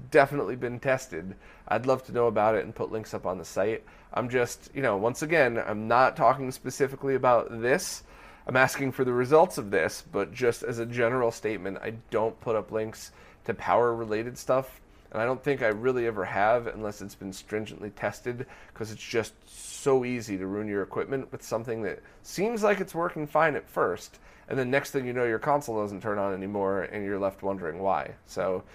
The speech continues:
uh, if anybody's tested this specifically, I'd love to know about these. Um, and, you know, one day when the site opens up a little bit more, I would love to have more people's input on these things and, and links to more things that have been tested by the community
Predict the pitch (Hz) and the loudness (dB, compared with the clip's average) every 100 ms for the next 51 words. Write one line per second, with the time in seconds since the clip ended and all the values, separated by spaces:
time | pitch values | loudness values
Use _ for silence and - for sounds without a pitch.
0 | - - - 107 98 139 160 151 143 - | -20 -20 -6 -2 0 2 4 4 2 0
1 | 143 135 123 107 120 - - 117 - 123 | -2 -2 -8 -6 -4 -6 -8 -6 -4 -4
2 | 123 135 120 107 107 107 - 110 110 101 | -4 0 2 2 0 -4 -4 -2 0 2
3 | 76 139 143 143 147 - - - - - | 0 0 2 2 -2 -10 -20 -20 -14 -2
4 | 117 117 120 160 160 165 190 170 143 - | 0 0 -2 -2 0 -2 0 4 4 2
5 | - - 147 147 175 175 170 156 139 135 | -6 -12 -4 4 4 4 2 2 0 0
6 | 135 135 131 127 123 113 107 107 104 80 | 2 2 2 -2 -4 -4 -2 -2 -4 -2
7 | 110 107 98 95 101 110 104 95 107 98 | 0 2 0 -4 -2 -2 -2 -6 -4 -4
8 | 85 98 98 101 - - - - 113 98 | -4 -4 -2 -4 -8 -20 -20 -14 -12 -4
9 | 101 101 - - - 123 127 120 107 104 | -2 -2 -8 -18 -14 -10 -8 -4 -2 0
10 | 101 98 - 90 95 101 98 92 69 113 | -2 -6 -6 -6 -6 -8 -8 -10 -10 -10
11 | 107 120 107 - 95 98 95 101 101 104 | -6 -6 -8 -10 -8 -6 -6 -6 -6 -8
12 | 90 92 95 - 110 - 101 92 90 95 | -10 -10 -12 -6 -6 -6 -8 -6 -6 -6
13 | - 92 101 95 92 95 | -12 -10 -8 -6 -6 -6